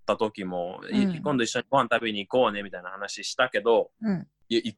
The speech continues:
Speaker 1: 行けなかった。「じゃあ日曜日、今度日曜日行こうね」って言って、
Speaker 2: うん。
Speaker 1: 「オッケーオッケー、行こう行こう」みたいな感じだったけど、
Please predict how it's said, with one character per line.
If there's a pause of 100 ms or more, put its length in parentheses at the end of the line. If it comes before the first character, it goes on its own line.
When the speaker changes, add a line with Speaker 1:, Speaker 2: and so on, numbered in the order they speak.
(120)
Speaker 1:
行
け
な
か
っ
た。
「じ
ゃ
あ
日
曜
日、
今
度
日
曜
日
行
こ
う
ね」
っ
て
言
っ
て、
Speaker 2:
う
ん。
Speaker 1:
「オ
ッ
ケ
ー
オ
ッ
ケ
ー、
行
こ
う
行
こ
う」
み
た
い
な
感
じ
だ
っ
た
け
ど、